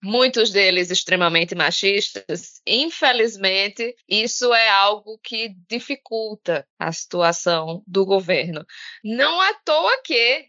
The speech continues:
Gleisi foi quem comandou a Casa Civil de dois mil e onze a dois mil e quatorze, na gestão Dilma Rousseff.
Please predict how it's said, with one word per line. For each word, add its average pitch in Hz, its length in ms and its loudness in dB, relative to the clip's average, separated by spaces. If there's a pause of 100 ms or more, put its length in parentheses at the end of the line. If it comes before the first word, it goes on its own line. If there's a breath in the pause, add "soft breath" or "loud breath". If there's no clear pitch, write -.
Gleisi 294 460 0
foi 302 300 0
quem 359 280 -4
comandou 202 720 -6
a 247 100 4
Casa 302 340 0
Civil 240 720 0
de 277 160 2
dois 349 220 2
mil 320 140 0
e 330 120 4
onze 247 480 0
a 311 160 4
dois 349 240 0
mil 339 100 -2
e 339 120 0
quatorze, 220 640 0
na 202 240 0 (220)
gestão 247 840 2
Dilma 254 300 2
Rousseff. 262 600 2